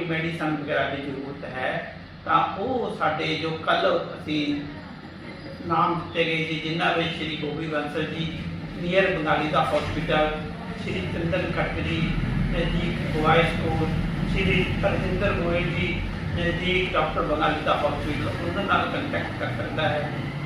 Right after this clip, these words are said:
ਅਤੇ ਨਾਲ ਦੀ ਨਾਲ ਜੋ ਆਪਣਾ ਲੋੜੀਂਦਾ ਸਮਾਨ ਹੈ, ਉਹ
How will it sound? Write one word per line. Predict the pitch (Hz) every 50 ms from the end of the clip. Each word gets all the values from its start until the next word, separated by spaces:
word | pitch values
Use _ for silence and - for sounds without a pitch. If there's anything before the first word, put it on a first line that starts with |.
| - 151 165
ਅਤੇ | 170 170 156 165 165 160 156 156
ਨਾਲ | 160 160 165 170 170
ਦੀ | 170 180 180
ਨਾਲ | 170 160 156 156 156 156 -
ਜੋ | 156 151 151 - - - - 165
ਆਪਣਾ | 170 160 151 139 151
ਲੋੜੀਂਦਾ | 147 147 147 147 147 147 143 143 147 131
ਸਮਾਨ | 127 127 135 131 131 135 135 135
ਹੈ, | - 139 131 131 - - - - - - - - -
ਉਹ | 165 165